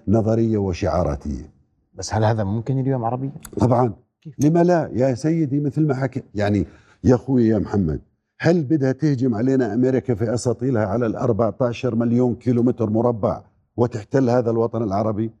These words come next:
Speaker 1: هل تذهب أمريكا لإسقاط الدول العربية؟ يعني، بدنا نتحرك شو يا أخي. هذه، كنت امبارح على واحدة من القنوات العربية، حكى لي المذيع، بيقول لي: "يا أخي،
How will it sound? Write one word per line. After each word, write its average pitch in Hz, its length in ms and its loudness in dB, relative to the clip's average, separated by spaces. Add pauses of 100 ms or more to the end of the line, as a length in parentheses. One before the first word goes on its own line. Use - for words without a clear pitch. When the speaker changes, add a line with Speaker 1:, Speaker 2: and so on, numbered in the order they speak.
(240)
Speaker 1:
هل 139 160 2
تذهب 139 400 0
أمريكا 135 400 -2
لإسقاط 131 580 0
الدول 127 340 -2
العربية؟ 123 600 0 (1040)
يعني، 120 220 2
بدنا 160 440 4
نتحرك 160 480 -2
شو - 180 -8
يا 127 180 0
أخي. 123 160 -4
هذه، 151 400 2 (360)
كنت 135 240 0
امبارح 135 380 2
على 120 160 -2
واحدة 131 300 -4
من 113 100 -4
القنوات 120 560 0
العربية، 113 600 -2 (280)
حكى 160 360 0
لي 170 100 0
المذيع، 143 420 0
بيقول 139 360 -2
لي: 156 100 4
"يا 151 260 2
أخي، 120 280 -6